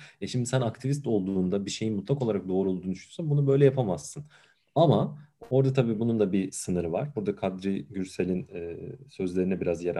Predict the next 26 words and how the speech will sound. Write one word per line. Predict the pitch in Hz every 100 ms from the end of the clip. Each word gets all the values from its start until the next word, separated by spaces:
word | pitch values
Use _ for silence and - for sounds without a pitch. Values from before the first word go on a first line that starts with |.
| 82
vermek | 92 82 85
istiyorum. | - - 90 143 - - - _ _ _
Orada | - 160 147
bir | -
çizgi | - 117 104
var. | 80 -
O | 123 123
da |
şu, | 110 135 147
demokrasi. | 117 107 101 87 - - -
Neden? | 127 107 147 - - -
Demokrasinin | 120 139 147 165 180
içinde | 151 151 143 135 147 175 - _ _ _ _ _ _ -
değilsen | 151 180 151 175
gazetecilik | 131 123 - 110 120 131
yapılamaz. | 92 - 92 78 - _
Gazetecilik | 98 101 110 104 95
sadece | 120 135 147
demokrasiler | 101 92 87 - - 143
içerisinde | 165 - 87 -
yapılabilir. | 82 - 78 78 -
Çünkü | - 120 117
otoriter | 95 - 92 - 147 147
bir | 107
rejim | 92 110 117
içerisinde | - 92 87 - 80 87 147